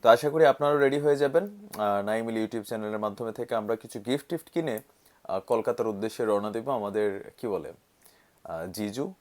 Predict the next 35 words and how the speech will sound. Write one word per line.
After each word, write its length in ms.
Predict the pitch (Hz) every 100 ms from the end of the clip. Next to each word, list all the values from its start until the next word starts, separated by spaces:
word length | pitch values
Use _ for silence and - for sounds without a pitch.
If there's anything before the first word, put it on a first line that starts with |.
| _ _ -
জিজুই 280 | 92 113 135
তো 140 | - 87
বলে, 200 | 78 -
আহ, 300 | - - -
আমি 140 | 98
জানি 160 | 101 101
না 80 |
ইন্ডিয়ানরা 320 | 107 98 98 101
কি 140 | 101
বলে। 240 | 85 85 131 _ - - - -
আহ, 220 | 92 90
জিজু 280 | 90 113 127
maybe 280 | 113 101 -
সৃজিত 400 | - 143 147 135
মুখার্জির 440 | 117 120 101 98
বাড়িতে। 400 | 82 80 - - _ _ - - _ -
কারণ 200 | 110 123
হচ্ছে 300 | 139 - 135
আমাদের 340 | 131 131 131
সৃজিত 360 | - 123 123 131
মুখার্জি 420 | 123 135 127 131
বাংলাদেশের 560 | 117 110 113 120 127
দুলাভাই 320 | 113 120 127 135
হতে 200 | 117 101
চলছেন। 440 | 98 92 - 202 - _ _ -
আমাদের, 540 | 95 95 98 95 92 - -
আহ, 320 | 85 87 82 -
এই 140 | 98
দুলাভাই 500 | 85 107 110 123 120 - _ -
অনেকে 320 | - 113 113 117
হয়তো 240 | 120 113
চেনেন 240 | - 151
না 140 | 143 101
সৃজিত 300 | - 101 104
মুখার্জি। 420 | 101 110 90